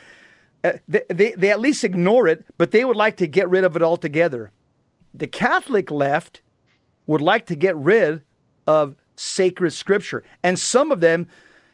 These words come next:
have already said, they've actually said, uh, "We need to change the catechism. We need to change the Bible, or the Bible's wrong," so, as Father James Martin and others have said. And so both of them, thanks be to God that we have documents that are binding,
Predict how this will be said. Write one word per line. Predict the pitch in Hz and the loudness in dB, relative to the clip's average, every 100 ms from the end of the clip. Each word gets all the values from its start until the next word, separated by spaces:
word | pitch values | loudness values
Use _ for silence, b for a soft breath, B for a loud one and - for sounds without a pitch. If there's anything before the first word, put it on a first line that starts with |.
| b | b
have | 185 180 | 2 2
already | 208 202 175 | 2 0 0
said, | - 214 180 b b - | 0 0 -2 b b 2
they've | 208 | 4
actually | 233 180 190 | 4 0 -6
said, | - 208 196 - | 0 0 0 0
uh, | 165 151 _ - | 0 0 _ -2
"We | 190 | 0
need | 262 269 | 0 0
to | 208 | -4
change | - - - 233 254 233 185 160 131 147 | -4 -6 -2 0 0 0 -2 -4 -6 -6
the | 143 147 | -4 -2
catechism. | 175 190 190 185 151 143 | 0 0 0 -4 -4 -2
We | 185 | -2
need | 262 233 | -2 -4
to | |
change | - - - 208 226 208 196 180 135 | -8 -8 -4 -2 -2 -2 -4 -4 -4
the | 147 | -4
Bible, | 156 165 135 | -2 -4 -4
or | 139 | -2
the | 165 | 0
Bible's | 220 247 208 | 0 0 -2
wrong," | 131 233 202 131 | 0 2 0 -4
so, | 123 b b | -12 b b
as | 143 131 | -8 -2
Father | 165 160 | -2 0
James | 139 160 131 | -2 -2 -2
Martin | 156 165 143 b b | -2 -2 -6 b b
and | 151 151 | -4 0
others | 165 143 | 0 -2
have | 135 | -6
said. | - 190 156 - b b b | 0 0 0 -6 b b b
And | 160 170 | -4 -2
so | - 180 165 b b - | 2 2 0 b b -16
both | 123 104 233 330 | -4 2 2 2
of | 320 | 0
them, | 220 208 b b | 0 0 b b
thanks | - 262 339 - | 0 0 0 -2
be | 330 | -2
to | 262 | 0
God | 185 226 233 | 0 0 0
that | 185 | -2
we | 208 226 | 0 0
have | 233 131 | 0 0
documents | 135 180 220 202 165 160 | 0 0 0 -4 -4 -2
that | 160 | -2
are | 147 | -2
binding, | 117 151 175 220 147 135 | -2 -2 0 -2 -2 -4